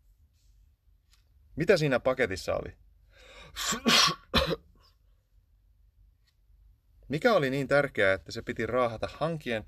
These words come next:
ja nietosten läpi oman henkensä uhalla? Niin, kakaise ulos vaan.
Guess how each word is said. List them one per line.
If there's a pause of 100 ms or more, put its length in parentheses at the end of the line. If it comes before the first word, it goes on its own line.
(200)
ja
nietosten (280)
läpi (420)
oman
henkensä
uhalla? (2500)
Niin, (420)
kakaise
ulos
vaan.